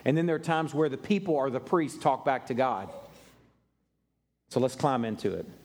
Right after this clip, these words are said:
and look at the first dis-, disputation. Malachi chapter one, verses one through five.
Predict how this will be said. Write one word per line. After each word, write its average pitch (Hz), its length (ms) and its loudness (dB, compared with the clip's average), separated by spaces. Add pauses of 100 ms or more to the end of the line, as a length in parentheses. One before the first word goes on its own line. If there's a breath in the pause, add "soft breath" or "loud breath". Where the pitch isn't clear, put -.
(120)
and 110 100 -4
look 113 140 2
at - 60 -6
the 117 60 -8
first 113 260 0
dis-, 107 160 -2 (240)
disputation. 95 720 -2 (400)
Malachi 117 400 2
chapter 117 260 -2
one, 113 340 0
verses 104 260 -4
one 110 240 0
through 104 140 -6
five. 98 360 0